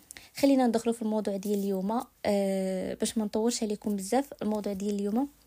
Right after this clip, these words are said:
راه باين من العنوان، غادي نهضروا على كيفاش انكم،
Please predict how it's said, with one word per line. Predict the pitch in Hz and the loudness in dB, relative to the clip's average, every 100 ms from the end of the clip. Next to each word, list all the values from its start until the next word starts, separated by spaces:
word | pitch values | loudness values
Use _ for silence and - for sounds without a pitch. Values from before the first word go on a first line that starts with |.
| - - | -10 -2
راه | 208 | 2
باين | 233 226 | 4 2
من | 208 190 | 2 -2
العنوان، | 190 233 294 - - - - 214 | 0 2 0 -2 -18 -20 -12 -8
غادي | 220 | -2
نهضروا | 226 208 208 262 285 220 | -2 -2 0 0 0 -4
على | 214 220 | -6 -6
كيفاش | - 220 247 - | -8 -6 -8 -6
انكم، | 220 208 208 - 285 294 | -6 -6 -8 0 4 4